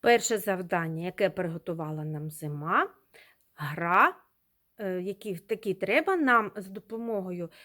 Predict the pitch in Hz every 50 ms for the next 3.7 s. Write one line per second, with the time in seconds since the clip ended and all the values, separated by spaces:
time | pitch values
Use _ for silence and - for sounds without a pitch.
0 | - - - - _ - 196 185 185 180 180 180 170 165 - - 196 220 247 339
1 | 403 440 427 - 330 311 - - - - - - _ _ _ _ _ - - _
2 | 269 277 285 269 269 262 214 170 - - 165 151 - _ _ _ - 214 277 311
3 | 320 - - 381 370 349 247 180 175 160 156 147 147 143